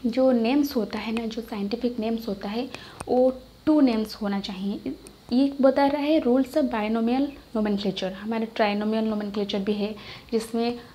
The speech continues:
अ, थ्री words भी हो सकते हैं। इसका मतलब ये नहीं कि सब साइ-, सब जो organisms है उनके जो names है वो टू words होना चाहिए, ऐसा नहीं है। ये बता रहा है कि binomial nomenclature के बारे में।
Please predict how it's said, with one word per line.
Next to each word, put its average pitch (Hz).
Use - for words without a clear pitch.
अ, 202
थ्री 254
words 240
भी 254
हो 240
सकते 208
हैं। 240
इसका 233
मतलब 240
ये 233
नहीं 254
कि 269
सब 254
साइ-, 240
सब 240
जो 262
organisms 226
है 240
उनके 233
जो 233
names 233
है 220
वो 247
टू 247
words 254
होना 202
चाहिए, 190
ऐसा 262
नहीं 247
है। 185
ये 269
बता 277
रहा 269
है 269
कि 269
binomial 220
nomenclature 208
के 202
बारे 185
में। 233